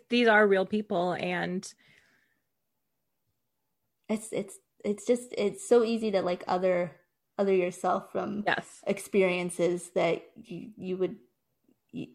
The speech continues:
Speaker 2: that make you uncomfortable and scared. And I, it's just, compassion is good, everyone. Empathy is good. <laughs>
Speaker 1: Yes, empathy is very good. And you're right. It probably is just, like, it's, it's hard, I think, for anybody if,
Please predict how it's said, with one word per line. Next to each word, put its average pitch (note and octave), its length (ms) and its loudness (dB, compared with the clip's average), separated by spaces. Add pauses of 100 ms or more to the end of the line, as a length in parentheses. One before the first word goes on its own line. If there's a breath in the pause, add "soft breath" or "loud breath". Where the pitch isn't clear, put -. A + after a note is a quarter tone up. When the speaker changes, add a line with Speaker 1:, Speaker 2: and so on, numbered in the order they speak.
(100)
Speaker 2:
that - 200 -2 (720)
make F3+ 360 -6
you E3 160 -4
uncomfortable E3+ 720 -8
and F3 220 -8
scared. E3+ 420 -4
And F3 160 -8
I, E3+ 160 -10
it's - 200 -10
just, G3 220 -8 (1500 soft breath)
compassion F4+ 500 2
is F#4+ 160 0
good, G4+ 240 4
everyone. C4 500 4
Empathy F4+ 400 4
is E4 140 2
good. A#3 440 6
<laughs> - 500 -2 (1080 loud breath)
Speaker 1:
Yes, A#3+ 420 6
empathy B3 420 0
is A3 120 0
very G#3 220 4
good. E3+ 260 2
And G#3 140 2
you're A#3+ 80 6
right. A#3+ 160 10
It G3+ 100 6
probably G#3+ 320 6
is G3 120 0
just, G3 240 -8
like, F#3 180 -6
it's, - 500 -12
it's G3+ 240 -6
hard, G3+ 400 0
I G3 100 -2
think, F#3 300 -6
for F#3+ 120 -4
anybody F#3+ 600 0
if, F#3 420 -2